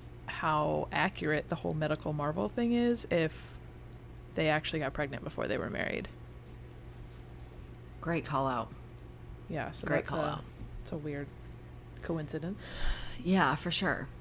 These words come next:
Speaker 2: Speaking of Ross, we have the unfortunate, um,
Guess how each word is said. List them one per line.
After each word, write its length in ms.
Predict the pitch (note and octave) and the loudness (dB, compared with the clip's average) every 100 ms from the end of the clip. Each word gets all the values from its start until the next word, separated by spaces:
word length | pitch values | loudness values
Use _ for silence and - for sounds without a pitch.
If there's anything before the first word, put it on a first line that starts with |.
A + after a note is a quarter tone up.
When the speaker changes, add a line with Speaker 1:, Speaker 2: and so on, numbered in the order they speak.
| - - - - - | -12 -12 -12 -10 -8
Speaker 2:
Speaking 320 | - A#3+ G#3+ | 0 2 4
of 80 | D#3+ | 4
Ross, 400 | A#2 A#2+ - - - - | 4 4 2 0 -2 2
we 560 | F#3+ G3 G3 F#3+ D3+ - - - - - - - - - - - - - | 6 8 8 8 6 -2 -12 -14 -14 -12 -12 -12 -12 -12 -12 -12 -12 2
have 180 | G3 G#3+ | 4 6
the 120 | G3+ | 6
unfortunate, 840 | D#3 D3 - E3+ E3+ D3+ C3+ A#2 - - - - - - - - - - - - | 6 4 4 4 6 2 2 0 -4 -12 -14 -14 -14 -14 -14 -14 -14 -14 -4 2
um, 540 | D#3 C3+ A2 A2+ | 4 4 2 0